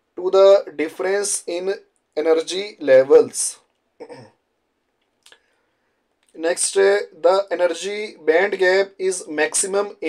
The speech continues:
in। ਜੋ ਏਨਰਜੀ ਦਾ ਜੋ ਬੈਂਡ ਗੈਪ ਹੈ ਉਹ ਮੈਕਸਿਮਮ ਹੁੰਦਾ ਹੈ ਮੈਟਲਸ ਦੇ ਵਿੱਚ, ਸੁਪਰ ਕੰਡਕਟਰਸ ਦੇ ਵਿੱਚ, ਇੰਸੂਲੇਟਰਸ ਦੇ ਵਿੱਚ ਜਾਂ ਸੈਮੀਕੰਡਕਟਰਸ ਦੇ ਵਿੱਚ? ਤਾਂ ਇਹਦਾ ਰਾਈਟ ਆਨਸਰ ਹੈ ਜੀ, ਅਹ, ਆਪਸ਼ਨ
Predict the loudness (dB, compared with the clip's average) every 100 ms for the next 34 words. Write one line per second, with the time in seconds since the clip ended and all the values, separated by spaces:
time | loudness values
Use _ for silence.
0 | -6 -8 -18 _ _ _ _ _ -6 0
1 | 0 0 -2 -2 -2 -2 0 0 2 2
2 | 2 0 -2 -2 -2 -2 -2 -2 -4 -2
3 | -4 -4 -6 -6 -6 2 6 6 4 0
4 | -2 _ _ _ _ _ -6 -2 0 -2
5 | -2 2 2 0 -6 -6 -6 -10 _ -12
6 | -8 -6 -4 -2 -2 0 2 2 -2 -4
7 | 0 0 -2 -4 -2 -2 -6 _ _ _
8 | -8 -4 0 2 2 2 -2 0 -2 -4
9 | -2 0 -2 -4 0 0 0 -4 -4 0
10 | -2 -2 -6 -4 -2 -2 -6 -6 -4 -6
11 | -6 -12 -14 -18 _ _ _ _ _ -12
12 | -10 -8 -2 0 2 0 -2 -4 -4 -4
13 | -4 -6 -8 -10 -16 _ _ _ _ -16
14 | -10 -8 -6 -8 -6 -6 -4 -4 -4